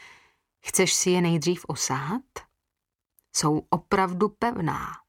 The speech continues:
chladný kov. Mimo děk mě napadá, že je nikdy nechci nosit doopravdy. Christian mě pozorně sleduje.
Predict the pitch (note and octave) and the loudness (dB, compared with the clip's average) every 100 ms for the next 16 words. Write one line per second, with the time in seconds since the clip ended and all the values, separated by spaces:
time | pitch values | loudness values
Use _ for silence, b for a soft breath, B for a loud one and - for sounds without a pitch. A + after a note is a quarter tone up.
0 | _ - F#3 F3 E3+ F3+ F3+ G3+ D#3+ - | _ 2 4 4 4 2 2 -2 -2 -8
1 | - b b b b b b b _ - | -20 b b b b b b b _ 2
2 | A3+ C4+ B3 B3+ - G#3 G3+ G3+ A3 F#3+ | 4 6 4 0 2 2 4 4 4 4
3 | F3 E3+ E3+ F3+ E3+ F3 G3+ F3+ D3+ D3+ | 4 4 4 4 4 4 2 2 0 0
4 | - D#3 D#3 - D#3+ E3+ E3+ - - - | -2 -2 0 0 0 0 -2 -4 -8 -8
5 | - - _ _ _ _ _ _ _ _ | -14 -20 _ _ _ _ _ _ _ _
6 | B B B - A3+ A#3+ - C#4+ D4+ C4+ | B B B 0 2 2 2 2 4 4
7 | D3+ - D#3+ D#3+ F3+ G3 G3 F3+ D3 - | 2 0 2 4 4 2 2 0 -2 -4
8 | - | -10